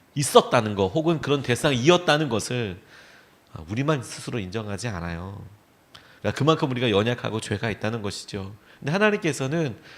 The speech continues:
그런 죄와 연약함을 뛰어넘는 사랑으로 우리를 함께 하시고 은혜로 바라보고 계신다.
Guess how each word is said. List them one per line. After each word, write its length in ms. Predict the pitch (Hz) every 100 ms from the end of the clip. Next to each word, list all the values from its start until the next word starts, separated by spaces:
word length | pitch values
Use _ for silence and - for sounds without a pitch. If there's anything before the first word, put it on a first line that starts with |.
| -
그런 220 | - 165
죄와 320 | - 143 143 131
연약함을 520 | 113 127 127 123 127
뛰어넘는 500 | - 185 170 139 139
사랑으로 440 | - 170 151 135
우리를 400 | 113 104 110 107 - -
함께 300 | - 170 160
하시고 720 | 139 - 98 123 151 247 - - _ 131
은혜로 280 | 143 139
바라보고 440 | 127 104 107 107 101
계신다. 640 | - 87 98 87 87 87